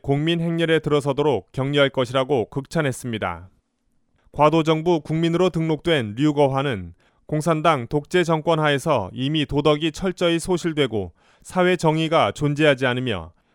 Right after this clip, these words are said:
관리들의 부패와 사법계 비리가 민중들의 고통을 극대화하고 있다며 상하이 경찰을 살해한 청년 양자를 높이 평가하는 민중들의 모습에서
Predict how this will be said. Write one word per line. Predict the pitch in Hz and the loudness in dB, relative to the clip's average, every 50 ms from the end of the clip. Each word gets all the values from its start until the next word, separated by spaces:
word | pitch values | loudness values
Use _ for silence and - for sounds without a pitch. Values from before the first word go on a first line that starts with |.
| _ _ | _ _
관리들의 | - - 143 147 151 151 143 151 165 175 | -2 0 2 2 2 2 2 2 0 0
부패와 | 165 - 160 151 - 160 151 160 160 147 107 90 90 92 | 0 -2 -4 -2 0 2 4 4 4 4 4 2 -2 -6
사법계 | - - 156 160 160 156 - - - 175 170 | -8 -4 -2 0 0 0 -2 0 -2 0 0
비리가 | - 165 156 151 151 139 143 123 98 87 87 _ _ _ _ _ _ - | 0 0 -2 -2 0 0 0 0 0 -2 -6 _ _ _ _ _ _ -4
민중들의 | 143 147 156 156 151 160 156 147 165 180 175 | -2 -2 -2 0 -2 -2 0 0 0 0 0
고통을 | - 156 156 - - 160 160 165 139 113 | 0 -2 -2 -2 0 -2 0 0 0 -2
극대화하고 | 104 - 143 139 - - 175 165 156 156 151 147 139 | -2 -6 -10 -8 -2 2 4 4 4 4 2 0 -2
있다며 | 120 - 135 127 131 123 107 90 82 85 - _ _ _ _ | -2 -2 -2 -2 -2 -2 -4 -6 -8 -12 -16 _ _ _ _
상하이 | - - - 170 160 160 160 175 180 | -14 -6 -2 -2 0 0 0 0 0
경찰을 | - 170 156 156 151 - 170 165 170 | 0 -2 -2 -2 0 0 0 0 0
살해한 | - 170 165 151 156 156 151 143 | 0 0 0 0 2 0 0 -2
청년 | - 147 143 139 151 151 127 101 90 92 101 | -4 -6 -6 -4 -2 -2 -2 -2 -4 -8 -6
양자를 | 117 120 127 135 131 147 151 151 156 147 | -4 -2 -2 -2 0 0 0 0 0 0
높이 | 143 143 - - 170 | 0 -2 -2 -4 -6
평가하는 | 156 - 165 160 151 - 156 147 147 156 147 113 90 - _ _ _ - - | -4 -4 -4 -4 -2 -2 0 0 0 0 -4 -6 -8 -12 _ _ _ -14 -8
민중들의 | 131 139 151 156 151 156 156 151 165 180 180 | -4 -2 -2 -2 -2 -2 -2 0 0 0 0
모습에서 | 160 143 151 147 - 151 147 143 123 143 120 98 85 82 | 0 0 -2 -2 0 0 0 2 2 2 0 0 -2 -4